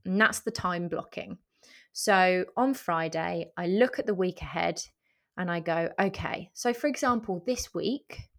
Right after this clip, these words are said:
so today is Monday evening, and I had in my diary this morning, I had a guest pod-, podcast recording, so I've got that blocked out.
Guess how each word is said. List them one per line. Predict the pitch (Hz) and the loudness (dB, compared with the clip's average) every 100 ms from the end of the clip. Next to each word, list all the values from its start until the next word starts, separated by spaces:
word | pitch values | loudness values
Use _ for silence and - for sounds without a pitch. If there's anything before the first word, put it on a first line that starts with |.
| _ - | _ -6
so | 202 | -4
today | 196 202 233 226 233 | -4 4 6 6 4
is | 196 | 0
Monday | 208 196 190 180 | 0 0 0 0
evening, | 170 160 - 160 226 233 _ _ _ _ _ _ _ _ _ - | 0 -4 -6 -6 -6 -6 _ _ _ _ _ _ _ _ _ -2
and | 226 | 0
I | 233 | 0
had | 254 262 | 0 2
in | 277 269 | 2 2
my | 254 | 2
diary | 233 208 170 165 202 277 - | 2 2 2 0 0 0 -4
this | 196 | -4
morning, | 214 185 180 214 | -2 -2 -2 -4
I | |
had | 185 190 | -4 -4
a | 190 | 0
guest | 214 220 - - | 2 2 -4 -8
pod-, | - 190 - _ _ - | -6 -6 -8 _ _ -4
podcast | - - 185 175 - | -4 0 -2 -2 -6
recording, | 170 180 165 170 | -6 -2 -2 -4
so | 190 190 | -6 -4
I've | |
got | 220 - | -4 2
that | - - | 2 4
blocked | 185 175 - | 2 2 0
out. | 185 170 | 2 2